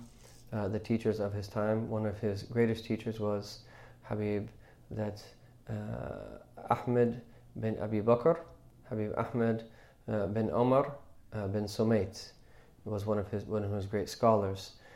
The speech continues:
and that this Habib was known to have, um, that trained a large number of people during his time, and, um, that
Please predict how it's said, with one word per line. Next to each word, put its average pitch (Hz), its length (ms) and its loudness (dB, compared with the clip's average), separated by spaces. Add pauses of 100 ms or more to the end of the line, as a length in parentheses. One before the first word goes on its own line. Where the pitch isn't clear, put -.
(220)
and 104 440 2
that 107 480 2
this 120 280 2
Habib 117 340 4
was 113 180 6
known 165 480 8 (140)
to 131 120 2
have, 120 380 4 (520)
um, 101 580 -2 (600)
that 110 240 2
trained 127 400 6
a 113 120 4
large 127 460 10
number 120 240 6
of - 180 0
people 113 440 2
during 107 260 2
his 101 160 -4
time, 104 360 -2 (680)
and, 101 360 -4
um, 98 500 -4 (500)
that 104 420 0